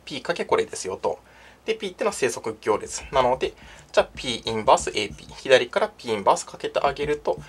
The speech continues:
今回ジェイ二ゼロで、あとゼロゼロで、ジェイ二ゼロということで、これでジョルダン標準形、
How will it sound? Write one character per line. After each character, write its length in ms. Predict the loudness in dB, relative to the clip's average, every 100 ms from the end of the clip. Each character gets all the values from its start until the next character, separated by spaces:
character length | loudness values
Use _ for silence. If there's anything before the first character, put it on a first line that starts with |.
| -18 -4
今 160 | -2 2
回 200 | 0 0 -6
ジ 140 | 4
ェ 100 | 6
イ 40 | 6
二 200 | 0 -8
ゼ 260 | -2 0 4
ロ 200 | 2 0 2
で、 140 | 2 4
あ 80 | 0
と 160 | -2
ゼ 180 | 0 0
ロ 200 | 0 -6 -8
ゼ 180 | -2
ロ 120 | 0 2
で、 160 | 0 0
ジ 140 | -2
ェ 60 | -2
イ 40 |
二 160 | -2 -8 -12
ゼ 220 | -6 -2
ロ 160 | -2 -4 -6
と 100 | -6
い 40 |
う 80 | -6
こ 120 | -10
と 220 | -4 -2 0
で、 180 | -2 -2 -18 -20 -20 -20 0
こ 100 | 4
れ 100 | 6
で 160 | 4 -6
ジ 40 |
ョ 100 | 2
ル 60 | 4
ダ 100 | 4
ン 60 | 0
標 220 | -2 0
準 300 | 0 -2 -4
形、 220 | -2 -2